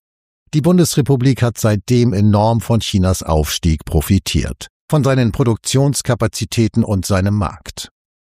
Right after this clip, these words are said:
In der Folge siedelten sich tausende deutsche Unternehmen in China an.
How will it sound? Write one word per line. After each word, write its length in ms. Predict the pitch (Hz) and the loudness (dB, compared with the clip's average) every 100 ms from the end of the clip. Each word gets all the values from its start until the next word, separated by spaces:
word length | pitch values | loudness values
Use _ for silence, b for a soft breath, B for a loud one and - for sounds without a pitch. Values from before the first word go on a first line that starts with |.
| _ _ | _ _
In 140 | 156 | 0
der 100 | 156 | 0
Folge 420 | 135 147 147 147 143 | 2 2 2 2 2
siedelten 520 | 143 156 147 127 135 | 2 0 0 0 0
sich 180 | 123 - | 0 -4
tausende 540 | - 151 131 120 110 | -2 0 2 0 0
deutsche 360 | 104 117 - 95 | 0 0 0 -4
Unternehmen 560 | 98 101 107 135 80 | -2 0 0 -2 -2
in 140 | 80 101 | -4 -6
China 460 | - 151 90 64 | -6 -4 -4 -6
an. 180 | 73 69 | -8 -10